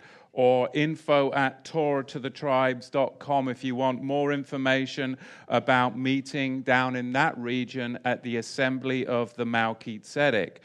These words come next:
Um, that won't be broadcast, but it is a time where people who are following the Torah to the Tribes message and beliefs can come together in unity. So we're excited about that.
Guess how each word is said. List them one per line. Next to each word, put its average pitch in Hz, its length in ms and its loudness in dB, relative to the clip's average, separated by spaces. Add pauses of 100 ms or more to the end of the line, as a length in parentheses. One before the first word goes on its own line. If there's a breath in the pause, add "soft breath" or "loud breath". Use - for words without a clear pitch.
(300 loud breath)
Um, 120 240 2
that 143 200 4
won't 175 260 -2
be 165 140 0
broadcast, 143 1120 0
but 131 100 -2
it 127 140 0
is 147 240 0
a - 120 -4
time 139 520 -2
where 131 180 2
people 131 500 -4
who 127 120 -2
are 123 100 2
following 131 500 -2
the 120 100 -6
Torah 123 360 -4
to 120 140 -16
the 117 100 -10
Tribes 123 560 -2
message 139 680 -2 (400 loud breath)
and 123 300 0
beliefs 143 600 0
can 131 200 -6
come 143 300 -2
together 139 720 0
in 131 420 -2
unity. 123 800 -4
So 117 220 -4
we're 120 160 -2
excited 135 580 -2
about 131 400 2
that. 233 400 2